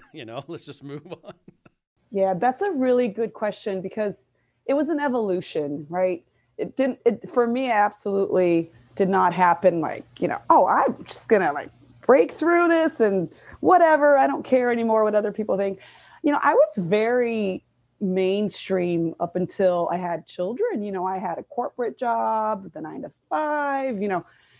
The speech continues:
Speaker 2: everything I did was very mainstream. And even the way that I thought I was gonna parent my children, I thought, like, "Oh, no, my kids are gonna, you know, stand in line and obey me." <laughs> And, you know, right. And of course I had kids and everything, you know.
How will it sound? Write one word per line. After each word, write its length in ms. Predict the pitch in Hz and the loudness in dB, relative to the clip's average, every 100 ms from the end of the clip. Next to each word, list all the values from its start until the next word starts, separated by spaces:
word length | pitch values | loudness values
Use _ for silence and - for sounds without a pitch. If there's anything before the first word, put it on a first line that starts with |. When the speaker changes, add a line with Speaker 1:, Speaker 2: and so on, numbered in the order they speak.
| _ _ _ _ | _ _ _ _
Speaker 2:
everything 360 | 320 381 339 294 | -2 0 0 0
I 80 | 269 | 0
did 220 | 220 247 | 0 -2
was 160 | 226 196 | -2 -2
very 240 | 254 254 | -2 -2
mainstream. 840 | 208 202 202 214 226 - 220 202 | -2 -2 -2 -2 -4 -6 -4 -2
And 220 | 202 196 220 | -2 -4 -4
even 220 | 269 302 | -2 0
the 100 | 247 | 0
way 220 | 226 220 | 0 0
that 160 | 208 196 | 0 -2
I 80 | |
thought 300 | 175 - 190 | -2 2 4
I 60 | 202 | 4
was 140 | 185 | 2
gonna 200 | 165 190 | 0 -2
parent 340 | 165 180 180 - | -2 0 0 0
my 120 | 160 | -4
children, 600 | - - 202 180 165 - | -2 2 2 2 -2 -2
I 160 | - 175 | -4 0
thought, 320 | 190 175 175 | 2 2 2
like, 180 | 139 - | 0 2
"Oh, 200 | 233 202 | 4 4
no, 280 | 143 175 - | 2 0 0
my 160 | 208 | 0
kids 340 | 262 - 277 185 | 0 2 2 4
are 100 | 190 | 2
gonna, 400 | 196 185 160 - - - | 4 2 2 0 -8 -2
you 160 | 196 | 0
know, 120 | 143 151 | 0 -4
stand 480 | - - 214 240 | -8 -2 2 2
in 140 | 226 185 | 2 4
line 380 | 208 220 226 202 | 4 4 4 2
and 160 | 170 | 2
obey 560 | 185 156 - 208 202 220 | 0 0 0 4 4 4
me." 420 | 214 214 214 214 | 2 0 2 2
<laughs> 40 | 277 | 4
And, 180 | 240 247 | 2 0
you 100 | 220 | -2
know, 100 | 190 - - - - - | -4 -8 -14 -14 -8 4
right. 380 | 240 240 233 | 6 6 4
And 240 | - 247 240 | 2 2 0
of 100 | 247 | 2
course 260 | 294 262 | 4 4
I 120 | 254 196 | 4 2
had 260 | 226 220 | 2 2
kids 340 | - 233 208 180 | 2 2 4 2
and 220 | 190 185 | 2 4
everything, 640 | 190 185 180 180 175 156 | 2 2 0 0 0 0
you 140 | 165 156 | 0 -2
know. 220 | - - | -2 -8